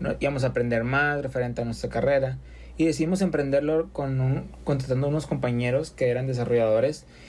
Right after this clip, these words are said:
y que nos iban a apoyar con esta parte de programar las, l-, pues, los,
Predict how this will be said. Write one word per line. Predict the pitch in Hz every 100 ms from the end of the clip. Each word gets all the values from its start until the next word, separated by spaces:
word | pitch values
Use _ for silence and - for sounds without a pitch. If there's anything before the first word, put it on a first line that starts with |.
| - -
y | 165
que | 160
nos | 135
iban | 143 151
a |
apoyar | 139 131 135 131
con | 131 139
esta | 135 131 - 131
parte | - 131 127 120 - 131 - - - -
de | 127 123 120 117 107
programar | 127 127 117 117 113 110
las, | 120 120 110 -
l-, | - 113 110 - -
pues, | - 180
los, | 180